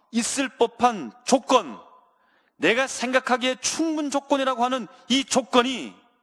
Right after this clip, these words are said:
나의 상황을 극복하고 변화시키고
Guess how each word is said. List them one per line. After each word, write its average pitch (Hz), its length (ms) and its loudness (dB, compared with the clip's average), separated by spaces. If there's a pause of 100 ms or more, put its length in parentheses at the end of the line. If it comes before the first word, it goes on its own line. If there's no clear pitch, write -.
(1160)
나의 247 340 4
상황을 247 420 0
극복하고 247 640 0
변화시키고 240 880 0